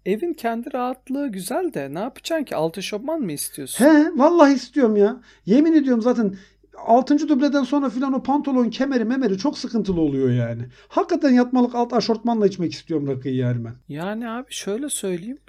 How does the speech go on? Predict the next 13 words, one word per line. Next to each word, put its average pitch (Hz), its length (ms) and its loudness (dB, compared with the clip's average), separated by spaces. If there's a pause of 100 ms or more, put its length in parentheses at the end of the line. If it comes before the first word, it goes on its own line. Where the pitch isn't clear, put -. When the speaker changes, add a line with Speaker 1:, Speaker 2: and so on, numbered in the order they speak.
(140)
Speaker 1:
e, 156 380 -10
sen 180 360 -8 (520)
bir - 40 -14
sosyal - 640 -8
ilişki 208 280 -8
istemiyorsun 185 680 -6
ya. 143 180 -16 (320)
Sen 208 400 -2 (380)
ham 247 320 2
Ali'yi 202 500 2 (160)
insanlara 202 520 -2
tanıtmak 185 460 -2
istiyorsun. - 420 4